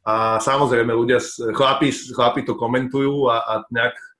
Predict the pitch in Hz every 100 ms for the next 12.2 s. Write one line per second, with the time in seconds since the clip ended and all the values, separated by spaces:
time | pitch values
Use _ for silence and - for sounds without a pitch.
0 | _ _ _ _ 113 120 151 147 143 151
1 | 226 208 170 185 196 175 165 160 - 160
2 | 175 160 156 - 143 147 190 147 120 -
3 | 117 110 123 117 104 98 - 135 170 165
4 | 139 127 127 131 131 131 135 135 127 123
5 | 120 113 120 - 135 135 135 - 127 -
6 | 131 127 123 - 139 147 147 139 139 139
7 | 139 127 - - 127 131 135 127 135 139
8 | 156 202 240 233 190 202 185 160 - 123
9 | 131 120 123 123 131 139 - 131 127 123
10 | 123 120 123 123 123 - _ _ _ _
11 | 104 110 - 123 123 110 120 123 131 127
12 | 120 113